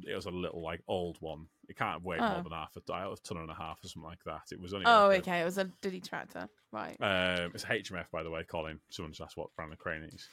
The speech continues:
Speaker 1: Uh, so I managed to get turned down this thing, and I'm trying to work out where this place is. And then someone, the, the tractor driver goes, "Yeah, it's just on the corner." So I drive down, and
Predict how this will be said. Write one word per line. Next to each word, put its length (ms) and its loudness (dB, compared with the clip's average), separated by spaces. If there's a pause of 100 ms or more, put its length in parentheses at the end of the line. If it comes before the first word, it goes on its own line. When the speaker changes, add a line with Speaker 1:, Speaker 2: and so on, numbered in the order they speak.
(680)
Speaker 1:
Uh, 520 8
so 140 6
I 20 10
managed 200 6
to 60 0
get 120 4
turned 540 6 (1160)
down 200 8
this 80 0
thing, 560 -2 (200)
and 100 0
I'm 120 0
trying 220 2
to 40 4
work 200 6
out 80 8
where 100 6
this 100 2
place 280 2
is. 500 -2 (680)
And 100 -4
then 180 -2
someone, 440 0
the, 220 0
the 120 0
tractor 300 2
driver 300 4
goes, 220 0
"Yeah, 100 2
it's 180 -2
just 140 -4
on 80 -2
the 60 -14
corner." 460 2 (800)
So 120 6
I 40 10
drive 300 10
down, 420 4 (160)
and 100 0